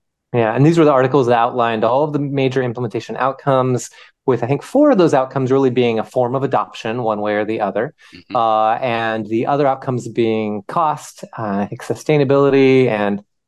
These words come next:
Speaker 1: at one point I could name them all off the top of my head, but um, yeah, okay, great. We will post those in the sh-, that, in the show notes. Any other articles that jump to mind?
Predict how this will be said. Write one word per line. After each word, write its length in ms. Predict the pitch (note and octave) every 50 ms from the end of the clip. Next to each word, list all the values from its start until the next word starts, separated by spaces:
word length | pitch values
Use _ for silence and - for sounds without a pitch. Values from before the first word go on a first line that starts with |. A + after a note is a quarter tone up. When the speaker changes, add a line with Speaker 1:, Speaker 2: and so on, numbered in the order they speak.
| _
Speaker 1:
at 60 | A#2+ A#2
one 160 | A2+ G#2+ G2+
point 180 | - G#2+ G2+
I 60 | G2 G2+
could 120 | G#2 G2+
name 180 | G#2+ G#2+ G#2+ G#2
them 100 | A2 A2
all 180 | - - -
off 140 | A#2 - -
the 80 | - A#2
top 180 | - A#2 -
of 60 | -
my 120 | B2 B2 A#2+
head, 220 | A#2+ - - B2+
but 180 | - - - - - _ - - - _ - _
um, 240 | - C3+ B2+ A2+ A2+
yeah, 140 | D3 B2+ A2+
okay, 240 | C3+ D3 - F#3 F3
great. 280 | F3 - F3+ F3 B2
We 100 | B2 B2+
will 120 | D3 D#3+ D#3
post 260 | - D3 C#3+ C3 -
those 180 | D3+ C#3+ C3
in 80 | C3 C#3
the 60 | C3+
sh-, 100 | B2+ C3
that, 200 | - C#3 - - -
in 80 | D#3 C#3
the 80 | C3+
show 180 | C3 - C3+ B2+
notes. 200 | C3+ C#3+ D3 -
Any 200 | - C#3+ C#3+ C#3
other 220 | C#3+ D3 D#3 D3+
articles 340 | D#3 D#3 D3+ - - D#3+ D3+
that 120 | D#3+ D3+
jump 220 | - - E3 E3 D#3+
to 60 | -
mind? 300 | D#3+ D#3+ E3 F3+ G3 G3+